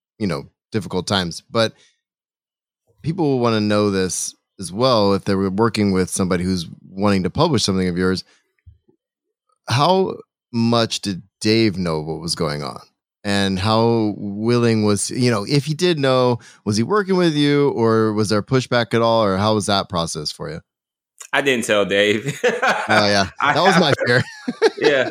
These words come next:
Speaker 2: I have a habit of, uh, and this is, this is just something I, I've had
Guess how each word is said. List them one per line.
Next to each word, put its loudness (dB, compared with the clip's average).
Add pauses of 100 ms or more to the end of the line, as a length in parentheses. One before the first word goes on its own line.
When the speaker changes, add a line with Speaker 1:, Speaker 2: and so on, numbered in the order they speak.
(320)
Speaker 2:
I 2
have 2
a 2
habit 2
of, 0
uh, 4
and 2
this 2
is, -4
this -2
is -8
just 0
something -2
I, 4
I've -6
had 2